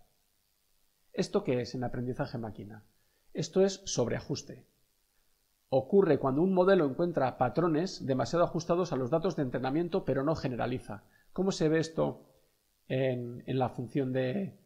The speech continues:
de pérdida en función de las iteraciones. Lo que vemos es que con los datos de entrenamiento sí que la función de pérdida va disminuyendo hasta un valor que puede ser bueno.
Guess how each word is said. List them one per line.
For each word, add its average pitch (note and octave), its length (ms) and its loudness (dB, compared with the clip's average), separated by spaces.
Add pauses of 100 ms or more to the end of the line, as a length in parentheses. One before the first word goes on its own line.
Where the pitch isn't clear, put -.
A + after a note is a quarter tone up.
(360)
de C3 220 0
pérdida C3 800 2
en B2 160 -4
función B2 440 -2
de B2 140 0
las A#2 160 -4
iteraciones. A2 640 -6
Lo A#2+ 100 -4
que - 80 -6
vemos E3 280 0
es F3 140 -4
que - 400 -4 (520)
con D3 180 0
los B2+ 100 0
datos G3 280 4
de F#3+ 40 0
entrenamiento E3 920 0 (240)
sí - 240 -4
que E3+ 120 2
la D3 100 6
función D3+ 280 -2
de D3+ 100 2
pérdida E3 540 0 (160)
va D3 80 4
disminuyendo B2 760 -2
hasta - 280 -8
un B2 200 -4
valor C#3+ 280 2
que - 120 -4
puede B2 180 -4
ser C#3 200 -2
bueno. C3 360 -2